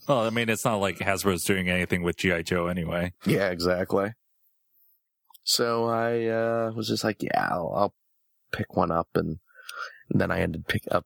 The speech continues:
Speaker 2: picking up two of them. <laughs> So
Speaker 1: <laughs>
Speaker 2: I, I now have three of them, which, you know what? 'Cause, uh, they're in the fiction, they're kind of drone characters. And I figure that I can have a, a little patrol of three of them to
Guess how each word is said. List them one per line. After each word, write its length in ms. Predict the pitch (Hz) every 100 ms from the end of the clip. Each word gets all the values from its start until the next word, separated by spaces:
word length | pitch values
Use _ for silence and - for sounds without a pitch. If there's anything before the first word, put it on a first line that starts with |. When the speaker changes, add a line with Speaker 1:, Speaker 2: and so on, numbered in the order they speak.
| _ -
Speaker 2:
picking 300 | 110 92 87
up 80 | -
two 320 | - 90 87
of 120 | 85
them. 340 | 87 90 92 -
<laughs> 60 | - - - -
So 560 | - - 120 104 101 107
Speaker 1:
<laughs> 40 | 107
Speaker 2:
I, 200 | 107 -
I 140 | 107
now 200 | 104 98
have 200 | 107 92
three 220 | - 101
of 80 | 95
them, 160 | 104 123
which, 240 | - - - - 131
you 120 | - 131
know 140 | 143
what? 320 | 143 160 - -
'Cause, 240 | 117 92
uh, 220 | - 104 98
they're 260 | 98 98 98
in 220 | 104 101
the 60 |
fiction, 540 | 98 - - - 117 107
they're 160 | 95
kind 240 | - 101 98
of 140 | 87
drone 640 | 87 90 92 95 98 98
characters. 800 | - 101 98 - 110 113 131 - - _ _ _ _ - - -
And 160 | 104 104
I 80 |
figure 540 | 101 107 101 101 101 98
that 280 | 98 98 101
I 100 | 101
can 160 | -
have 380 | 101 98 101 -
a, 400 | 104 101 98 98 - _ -
a 60 | 98
little 260 | 98 101 _
patrol 800 | - 101 - - 98 101 107 101
of 200 | 78 92
three 360 | - - 98 98
of 140 | 92
them 320 | 98 98 110 -
to 420 | - 107 107